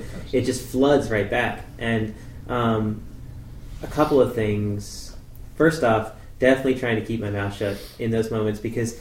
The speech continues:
Speaker 2: the temptation is there, but basically kind of saying it's like, if it wasn't important enough to talk about on the day of,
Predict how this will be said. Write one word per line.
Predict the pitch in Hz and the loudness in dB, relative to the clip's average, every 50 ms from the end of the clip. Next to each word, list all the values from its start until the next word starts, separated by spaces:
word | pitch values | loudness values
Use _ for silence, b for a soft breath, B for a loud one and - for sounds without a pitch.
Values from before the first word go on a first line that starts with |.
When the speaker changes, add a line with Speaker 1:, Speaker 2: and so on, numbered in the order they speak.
| B B B | B B B
Speaker 2:
the | B - | B 0
temptation | 151 151 156 156 147 147 147 143 131 113 | 2 2 4 6 6 6 6 6 2 2
is | 107 104 - | 2 2 4
there, | 131 131 127 110 107 | 4 6 6 4 4
but | 98 113 107 | 2 2 4
basically | 120 139 151 147 - 147 - 123 117 120 | 6 6 6 6 4 -2 0 -2 -2 0
kind | 131 127 123 | 0 -2 -2
of | 113 | -2
saying | 117 127 127 120 117 | 0 -2 0 0 0
it's | 117 107 113 | 0 0 0
like, | 117 113 110 - B B B B B B | 0 0 0 -2 B B B B B B
if | - 120 | -2 0
it | 117 | 2
wasn't | 101 120 131 131 - 160 156 | 4 4 4 4 4 4 2
important | 143 - 127 123 110 110 110 | 2 2 2 0 2 2 -2
enough | 104 104 - | -2 -4 -6
to | - | -6
talk | - 117 113 110 110 | -4 -2 0 0 -2
about | 113 107 110 107 101 95 | -2 -4 -2 -2 -2 -2
on | 101 | -2
the | 107 | -4
day | 101 104 110 110 110 104 | 0 2 4 4 4 4
of, | 101 98 98 95 95 - | 4 2 0 -4 -6 -10